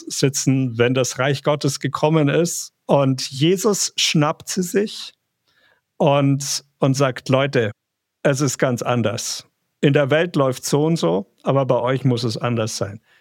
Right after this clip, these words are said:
Da geht's darum, nicht wer der Erste ist, sondern wer der Letzte ist, de-, wer der Diener ist. Und er nimmt sich als Beispiel und sagt, „Ich bin gekommen,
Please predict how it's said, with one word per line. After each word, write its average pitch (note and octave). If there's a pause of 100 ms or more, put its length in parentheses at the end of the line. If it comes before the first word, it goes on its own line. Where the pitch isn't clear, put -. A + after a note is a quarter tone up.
(140)
Da C3
geht's C#3+
darum, B2+
nicht C#3+
wer B2+
der A#2+
Erste C#3
ist, D#3+
sondern A2+
wer G#2+
der G#2
Letzte A#2
ist, - (120)
de-, C#3 (160)
wer A#2+
der A#2
Diener D#3+
ist. G2+ (320)
Und A#2+
er B2+
nimmt B2+
sich C#3+
als B2+
Beispiel C#3
und B2+
sagt, A#2
„Ich F3+
bin B2+
gekommen, A2+